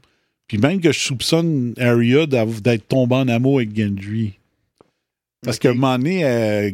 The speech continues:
Speaker 1: Gendry décide, euh, « Non, je te suis pas pour aller au nord. »
Speaker 2: Que Gendry, il est pas si vieux que ça non plus, là.
Speaker 1: Non, c'est ça. Ben, il a à peu près dix-sept ans, genre.
Speaker 2: Mm.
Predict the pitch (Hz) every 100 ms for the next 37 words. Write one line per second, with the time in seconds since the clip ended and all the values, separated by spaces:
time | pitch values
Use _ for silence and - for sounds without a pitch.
0 | 98 120 113 143 170 127 113 147 151 127
1 | 113 110 139 160 - 113 - 135 117 151
2 | 156 127 117 120 113 110 123 175 180 131
3 | 123 143 143 226 151 160 143 - 120 107
4 | - 127 101 92 98 57 71 107 151 -
5 | 113 - 117 107 104 113 131 127 - -
6 | 110 104 120 156 _ 139 143 170